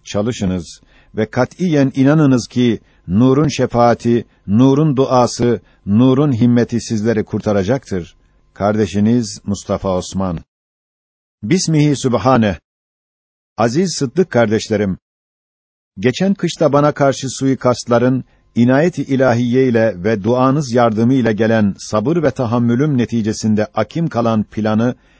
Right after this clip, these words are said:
pek geniş bir tarzda olduğuna delil ise, bu yakında Reisi Cumhur Afyon'da demiş, bu vilayette din cihetinde bir karışıklık çıkacağını zannederdik.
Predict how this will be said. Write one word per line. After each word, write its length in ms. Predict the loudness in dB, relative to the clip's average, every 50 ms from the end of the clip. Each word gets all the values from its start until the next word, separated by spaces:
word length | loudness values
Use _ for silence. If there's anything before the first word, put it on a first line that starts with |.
| _ _ _
pek 220 | -8 -8 -8 -6
geniş 380 | -4 -2 0 0 -2 -2 -4 -2
bir 140 | -2 -2 -2
tarzda 380 | 0 0 0 0 0 0 0
olduğuna 600 | 2 2 2 2 2 0 0 0 0 -2 -2 -2
delil 240 | -2 -2 0 0 -2
ise, 320 | -2 -4 -2 -2 -2 -2 -4 -6 _ _ _ _ _ _ _ -4
bu 120 | 0 2
yakında 520 | 2 2 2 0 -2 -2 0 2 2 2 2
Reisi 380 | 2 0 0 -2 -2 -4 -4
Cumhur 420 | -2 0 0 2 2 2 0 -2 -6 _ _ _ _ _ -2
Afyon'da 520 | -2 -2 0 0 0 0 2 2 2 2
demiş, 400 | 2 2 2 2 0 -4 -10 -16 _ _ _ _ _ _ _ -12
bu 220 | -4 -2 0 0
vilayette 720 | 2 2 4 4 4 4 2 0 -2 _ -2 -2 0 0
din 180 | 0 0 0 0
cihetinde 600 | 0 0 -2 -2 -2 0 0 0 2 2 2 0
bir 120 | 0 -2
karışıklık 600 | -2 -2 -4 -4 -2 -4 -4 -6 -4 -4 -6 -6
çıkacağını 680 | -6 -6 -4 -4 -2 0 0 0 2 2 0 -2 -4 -6 -10 _
zannederdik. 880 | -20 -6 -2 -2 0 2 0 0 0 -2 -4 -6 -8 -10 -12 -14 -18